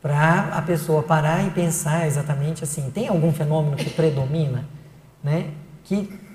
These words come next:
tipo de fenômeno é esse? Por quê? Porque se tiver um, um certo predomínio, aí você pode, é uma, surge uma linha de, de investigação,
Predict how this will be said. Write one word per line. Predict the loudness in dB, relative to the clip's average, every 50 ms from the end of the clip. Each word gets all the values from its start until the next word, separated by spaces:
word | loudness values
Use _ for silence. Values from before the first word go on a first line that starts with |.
| -20 -16
tipo | -12 -8 -8 -8 -4 -2 -2
de | -2 -2
fenômeno | -2 -2 -2 0 0 2 2 2 2 2 2 2 2
é | 2
esse? | 2 2 0 0 -2 -4 -8 -12 -12 -14 -18 -20 -20 -20 -20 -20 -20 -20 -12 -4
Por | -4 -4 -2
quê? | 0 0
Porque | 0 0 2 2 2 2
se | 2 0 -4 -4 -4
tiver | -4 -4 0 0 2
um, | 4 4 4 2 2 0
um | -2
certo | 0 0 0 0 0 -2
predomínio, | -2 0 0 0 0 0 0 0 2 2 2 2 0 -2 -4 -6 -10
aí | -10 -6 -4 -2 -2 -2
você | -2 -2 -2 -4
pode, | -4 -4 -2 -2 0 0 0 0 -2 -2 -2 -4 -10 -16 -18 -20 -20 -20 -8 -4
é | 0
uma, | 2 2 2
surge | 2 2 2 2 2 2 4
uma | 4 4
linha | 4 4 4 4 2 0
de, | 0 -2 -2 -2 -2 -2 -4 -4 -6
de | -8 -12 -8 -4
investigação, | -2 0 2 0 0 0 0 0 0 0 -2 -2 0 0 0 0